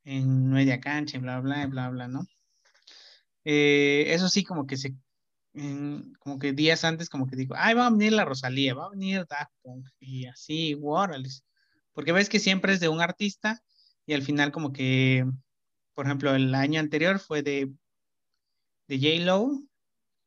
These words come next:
y invitó a Shakira, o salió Shakira también, es como que, "Ah, ya". Y así, como que siempre se invitan entre artistas. Pero pues no, ahorita fue, este, The Weeknd solito, y pues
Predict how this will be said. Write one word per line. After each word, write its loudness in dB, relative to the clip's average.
y -2
invitó 2
a 0
Shakira, -6
o -12
salió -2
Shakira -4
también, -4
es -6
como -8
que, -8
"Ah, -8
ya". -10
Y 2
así, 2
como -4
que -4
siempre 2
se -2
invitan -2
entre -4
artistas. -12
Pero 4
pues 6
no, 6
ahorita 4
fue, 4
este, -6
The -2
Weeknd 0
solito, -2
y -8
pues -18